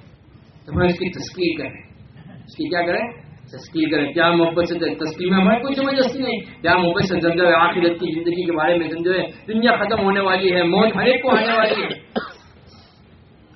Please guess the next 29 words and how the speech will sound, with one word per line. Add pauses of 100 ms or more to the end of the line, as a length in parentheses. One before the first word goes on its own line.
(140)
موت
ہر
ایک
کو
دنیا
کے
اندر
آیا،
وہ
جانے
کے
لیے
آیا
ہے، (400)
لیکن
یہ
بات
الگ
ہے
کہ
لوگ
رہنے
کی
محنت
کرتے
ہیں۔ (840)
کیا
کرتے
ہیں؟